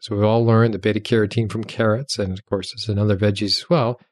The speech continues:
can be made into the active form of vitamin A. They have little ability to convert tryptophan to niacin, so they have to eat it preformed from the animals they eat. And they have a high requirement for taurine,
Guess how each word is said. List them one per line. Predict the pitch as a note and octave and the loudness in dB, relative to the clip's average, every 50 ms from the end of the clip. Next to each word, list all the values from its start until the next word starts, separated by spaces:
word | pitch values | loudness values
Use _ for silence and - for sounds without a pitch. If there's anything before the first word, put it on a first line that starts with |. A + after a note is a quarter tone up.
| _ _ _ - | _ _ _ -8
can | - A#2 B2 B2+ | -4 -2 0 2
be | A#2 A#2+ C3+ | 2 2 2
made | C3 A2 G2+ G2+ G#2 G#2+ | 2 2 0 0 2 0
into | G#2+ G#2 G2+ - - A2 | 0 -2 -2 -2 -2 0
the | G2+ G#2 G2+ | 2 2 2
active | G2+ G#2 - - G2+ - | 2 0 -2 -6 -8 -6
form | G#2+ G2+ | -4 -4
of | G#2 G2+ | -2 -2
vitamin | F#2 G2 F#2+ F#2 G2 G#2 G#2+ | -2 -4 -4 -2 -2 0 2
A. | B2+ C#3 A#2+ G2+ - _ _ _ _ _ _ _ _ _ _ _ _ _ _ _ _ _ _ _ _ _ _ _ _ _ _ _ _ - | 2 2 2 0 -4 _ _ _ _ _ _ _ _ _ _ _ _ _ _ _ _ _ _ _ _ _ _ _ _ _ _ _ _ -2
They | C3+ B2+ A2+ | 0 2 2
have | B2 A#2+ A2+ G#2+ | 2 2 2 2
little | A2 A2+ C#3 D#3 D#3+ E3+ | 2 2 4 4 4 4
ability | D3 C3 D3+ D#3+ E3 C#3+ B2+ B2 A#2+ A#2+ A#2 A#2 | 4 4 4 4 4 4 4 4 4 4 4 2
to | A2+ - - A#2 A2+ A2+ A2+ A2 A2 A2 A2 A2 A2 A2+ - _ _ _ _ _ _ - | 2 2 2 4 6 6 6 6 6 6 4 4 2 0 -4 _ _ _ _ _ _ -4
convert | - A#2+ A2+ A2 G#2+ A#2 A#2 A#2 A2+ A2 G#2+ - - - - - _ _ _ _ _ _ _ _ _ - | -2 0 0 2 2 4 4 4 4 2 0 -4 -8 -10 -10 -16 _ _ _ _ _ _ _ _ _ -4
tryptophan | - E3 D#3+ - - C3+ - - A#2 A2 A2 A2+ A2 G#2+ | 0 0 0 2 0 -4 -2 0 2 4 4 2 2 0
to | - D3 | 0 0
niacin, | C#3 D3 D#3+ F#3+ G#3 F#3 - - - - _ _ _ | 0 0 0 0 0 0 0 0 -2 -4 _ _ _
so | - - - A2 A2 | -6 -2 0 2 2
they | A2+ A2 | 2 2
have | A2 B2 A#2+ A#2 | 2 2 2 2
to | - C3 - - C3+ | 0 -2 -2 0 2
eat | B2 A#2+ A#2+ | 2 4 4
it | A#2+ A#2+ | 2 0
preformed | - - A#2 A2 - - A#2+ A2 G#2 G2+ G#2 G#2 - | 2 2 0 2 2 0 2 2 2 2 2 0 -2
from | - A2+ A2 | -2 0 0
the | A#2 A#2+ | 0 0
animals | B2 A#2 G#2 G2+ G2+ G2+ G2 - | 0 0 0 0 0 0 0 0
they | B2 C3 | 0 2
eat. | D3 C#3 A#2+ A2+ - _ _ _ _ _ _ _ _ _ _ _ - | 2 2 0 0 -4 _ _ _ _ _ _ _ _ _ _ _ -4
And | - A2+ A#2 | 0 2 2
they | A2+ | 4
have | G#2+ B2 A#2+ | 4 4 4
a | A2 | 2
high | G#2 - - B2 A#2+ C3 | 2 0 -2 0 0 2
requirement | C#3+ D3 C#3+ C#3 - B2 A#2 A2 A2 A2+ A2 | 2 0 0 -2 0 0 2 2 2 2 0
for | - - A2 | -2 -6 -6
taurine, | - - - - E3+ D#3+ C#3 A#2 G#2 G2 F#2+ A#2+ D3 C#3+ - | -6 -8 -6 0 2 4 6 6 4 2 0 -2 -4 -4 -6